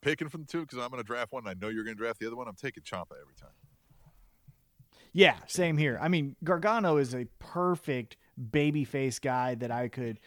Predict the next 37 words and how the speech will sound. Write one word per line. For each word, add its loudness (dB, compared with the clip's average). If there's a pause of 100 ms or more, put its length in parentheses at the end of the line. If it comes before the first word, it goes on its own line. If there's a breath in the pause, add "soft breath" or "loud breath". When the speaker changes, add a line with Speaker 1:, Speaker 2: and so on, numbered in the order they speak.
(260 loud breath)
Speaker 2:
make -2
the -4
everyman 2
kind -6
of -4
storyline -2
with -2
every -2
single -4
time. -4
But -4
yeah, -4
of -6
the -6
two, -2
I -6
think -10
the -6
more -4
versatile -8
one -6
is -10
Tommaso -16
Ciampa. -18 (260)
Speaker 1:
Yeah. -16 (1080 loud breath)
Yeah. -20 (600)
Um, -4 (1040 soft breath)
so 2
you're 2
going -2
Gargano, -2
I'm -14
going -10
Keith -14
Lee. -20
All -6
right. -6